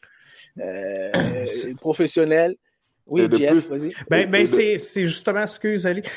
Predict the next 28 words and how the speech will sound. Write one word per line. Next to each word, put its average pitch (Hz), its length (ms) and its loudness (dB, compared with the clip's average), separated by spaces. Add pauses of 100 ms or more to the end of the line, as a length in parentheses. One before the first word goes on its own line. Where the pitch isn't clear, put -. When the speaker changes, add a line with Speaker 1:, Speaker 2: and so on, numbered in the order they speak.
Speaker 3:
c'est, 190 220 -2
c'est - 180 2
justement 220 360 4
là 240 180 6
où 226 80 2
ce - 100 -10
que 196 120 2
je 156 100 -2
m'en 185 60 4
allais. 185 440 4
À, 180 400 2
à 175 80 2
qui, 254 340 -4
dans 214 140 0
le 170 100 0
fond, 208 360 0
euh, 160 400 4
Ali, 160 240 0
Ali, 165 340 -2
tu 165 500 -6
t'adresses ? 151 800 0
Est-ce 175 180 0
que 202 100 0
tu, 208 440 -2 (460)
tu, - 260 -2
tu - 200 0
veux 214 220 6
accueillir 208 600 2